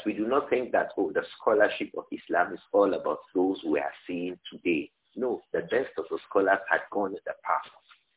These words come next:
They are the ones that are the models. Those who are the models for the Muslims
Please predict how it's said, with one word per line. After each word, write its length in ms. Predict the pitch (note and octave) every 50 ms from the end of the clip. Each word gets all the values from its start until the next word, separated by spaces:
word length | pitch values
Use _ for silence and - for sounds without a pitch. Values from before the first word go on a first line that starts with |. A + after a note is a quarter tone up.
| _ _
They 120 | - E2+ E2+
are 160 | F2+ E2+ -
the 80 | - A2+
ones 280 | F2 F#2+ A2+ B2+ B2 A#2 - -
that 160 | F2 E2+ - -
are 140 | F2+ D#2+ - -
the 120 | E2 - - -
models. 380 | E2+ F2 - - D#2+ D2 C#2+ - - - - - - - _ _ _ _ _ _ _ _ _ _ _
Those 220 | - G#2+ A2+ G#2+ G2
who 120 | - G#2 G2+
are 120 | E2+ E2 -
the 120 | E2+ D#2+
models 460 | D#2 E2 G2 G2 F#2 G2 F#2 F#2 F#2+ - - -
for 100 | - D2+ -
the 100 | - D2+ D2
Muslims 520 | - F#2 G#2 - - - - F#2+ F#2+ -